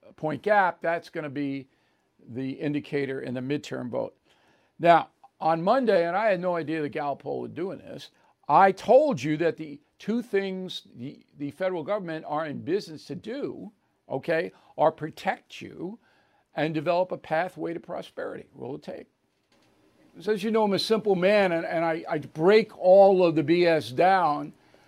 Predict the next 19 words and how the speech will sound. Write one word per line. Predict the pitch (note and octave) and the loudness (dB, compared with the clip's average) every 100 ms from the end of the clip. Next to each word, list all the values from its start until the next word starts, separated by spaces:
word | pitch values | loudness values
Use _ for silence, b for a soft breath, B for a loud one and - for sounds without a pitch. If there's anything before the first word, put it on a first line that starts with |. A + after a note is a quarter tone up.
| b b - | b b -2
to | F#3+ | 0
what | E3+ F3+ G#3+ G#3 D#3+ | 6 12 12 12 4
the | D3+ E3+ | -4 2
essence | F#3+ G3+ G3 F#3+ | 4 4 2 -4
of | E3+ D#3+ | -2 0
it | G3+ | 4
is. | A#3+ D3+ F#3+ D#3 | 4 4 -4 -10
The, | F#3 - - | -10 -12 -8
the | F3 D3+ | -8 -8
federal, | - A3 A#3+ B3+ B3+ | 0 4 4 4 0
state, | - A3 G3 | 2 6 6
and | F#3+ | 6
local | F#3+ F#3+ F#3+ | 0 0 -2
government | A3+ G#3 F#3+ - | -2 -2 -4 -6
exists | E3 E3+ A3+ | -8 -6 -8
for | - G3 | -10 -8
only | A3 B3 A#3+ | -6 -4 -4
two | G#3 A3 | -6 -8
reasons. | G#3 A#3 A3+ - _ - | -6 -6 -8 -10 _ -20